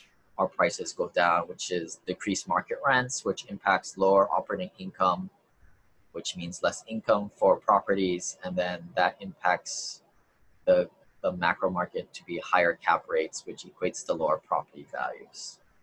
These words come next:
Again, this is why we invest in real estate. Um,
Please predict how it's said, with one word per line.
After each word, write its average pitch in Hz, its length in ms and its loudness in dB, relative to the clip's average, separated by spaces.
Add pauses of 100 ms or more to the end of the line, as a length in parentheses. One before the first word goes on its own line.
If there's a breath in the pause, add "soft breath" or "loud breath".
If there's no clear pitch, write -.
(380)
Again, 95 180 -2
this 95 180 -4
is 90 160 -8
why 90 200 6
we 90 100 0
invest 85 460 -4
in 78 100 -18
real 69 220 -10
estate. 71 440 -10 (1080)
Um, 85 320 -10